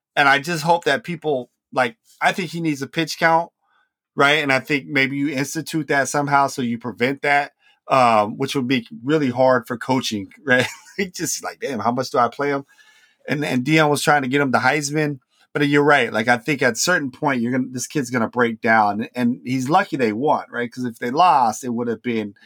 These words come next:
the narrative about him playing so many snaps would have been even worse. Now it's like, we're gonna celebrate him. He's him. I think we're all saying that. But I do think there is a level, a certain level where you need to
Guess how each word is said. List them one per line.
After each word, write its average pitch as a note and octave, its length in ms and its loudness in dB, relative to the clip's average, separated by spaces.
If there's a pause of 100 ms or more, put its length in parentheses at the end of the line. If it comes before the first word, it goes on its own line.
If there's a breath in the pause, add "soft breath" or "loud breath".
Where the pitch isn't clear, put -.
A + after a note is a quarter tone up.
(200 soft breath)
the A2 100 -4
narrative A#2+ 600 2
about A2 380 0
him A2 440 -4
playing A2+ 340 0
so A2+ 200 -2
many G#2+ 160 -4
snaps A2 420 -2
would A2 120 -6
have G2+ 100 -6
been G#2+ 180 -2
even F#2 240 -8
worse. A2+ 320 -2
Now B2 220 4
it's - 160 -6
like, G#2 240 -2
we're G2+ 140 -10
gonna G2+ 160 -6
celebrate A#2 580 0
him. G#2 160 -2 (380 soft breath)
He's A2 300 -2
him. B2+ 340 4
I A2+ 60 4
think A2 200 -6
we're G#2 160 -4
all A2+ 200 0
saying A2 440 -2
that. G2+ 240 -2 (560 soft breath)
But C3 80 2
I A#2+ 80 4
do C3+ 240 2
think B2+ 300 -2
there A#2+ 160 2
is B2 180 2
a A#2+ 60 0
level, A2 640 2
a A#2+ 140 -2
certain C3 420 0
level A#2 380 2
where A2+ 120 2
you A2 140 0
need A#2+ 160 -4
to A#2 140 -8